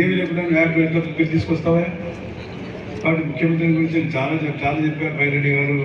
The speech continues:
మన అన్న తమ్ము, మన సోదరుడు ప్రతాప్ రెడ్డి గారు. కాబట్టి, కాబట్టి మీరు మంచి చెడుకు మీకు తెలుసు కాబట్టి ఎవరికి ఓట్లు వేయాలి, ఎవరికి ఓటు వేయకూడదు. గుస్బైటీలు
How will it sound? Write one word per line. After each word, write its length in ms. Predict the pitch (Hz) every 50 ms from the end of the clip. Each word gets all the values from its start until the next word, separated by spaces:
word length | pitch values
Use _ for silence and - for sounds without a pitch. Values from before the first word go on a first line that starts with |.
| 135 131
మన 120 | 135 131 127 120 - - - - - - - -
అన్న 160 | 135 143 143 139 139
తమ్ము, 180 | 135 135 135 135 131
మన 140 | 131 131 131 131 131 123 120 117 - - - - -
సోదరుడు 440 | - 143 143 139 143 139 139 135 127 120 113 - - - - - - - - - -
ప్రతాప్ 300 | 139 127 - 147 143 139
రెడ్డి 160 | 139 139 135 131
గారు. 140 | 135 151 160 143 147
కాబట్టి, 260 | 147 151 151 - - - - 147
కాబట్టి 300 | 156 170 185 185 170 160 151 160
మీరు 160 | 165 170 170 156 143 127 120
మంచి 240 | 135 160 - - 208 196 -
చెడుకు 240 | 175 180 180 160 156 156
మీకు 140 | 156 151 151
తెలుసు 180 | 156 147 - - 160
కాబట్టి 260 | 156 151 143 - - 147 143 143
ఎవరికి 240 | 151 165 160 143 156
ఓట్లు 240 | 156 151 - 147 143
వేయాలి, 200 | 143 151 160 165 139 135
ఎవరికి 240 | 139 143 143 139 135 131
ఓటు 140 | 131 127 131
వేయకూడదు. 380 | 127 120 113 113 110 113 113 101 - - - - - - - - - -
గుస్బైటీలు 640 | 156 190 170 - 190 185 180 - 185 185 160 160